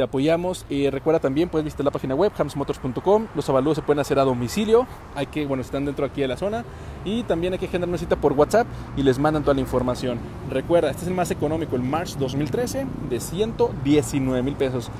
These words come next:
Ciento diecinueve. Saludos, Ignacio. Saludos, José Luis. En un momento te mandamos la información. Y si les surge la información, bueno, comuníquense al teléfono que tenemos aquí en la descripción del video. Te voy a pasar rapidísimo el Nissan March.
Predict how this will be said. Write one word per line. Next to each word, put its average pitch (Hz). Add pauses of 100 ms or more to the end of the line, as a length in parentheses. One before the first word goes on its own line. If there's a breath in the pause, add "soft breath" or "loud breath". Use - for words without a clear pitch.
(140 loud breath)
Ciento 180
diecinueve. 131
Saludos, 147
Ignacio. 170
Saludos, 143
José 151
Luis. 185
En 147
un 143
momento 147
te 143
mandamos 127
la 131
información. 175 (300 loud breath)
Y 240
si -
les 208
surge 196
la 190
información, 175
bueno, 220
comuníquense 165
al 139
teléfono 151
que 135
tenemos 131
aquí 131
en 139
la 135
descripción 135 (460 loud breath)
del 160
video. 127
Te 139
voy 180
a 220
pasar 185
rapidísimo 175
el 156
Nissan 139
March. 131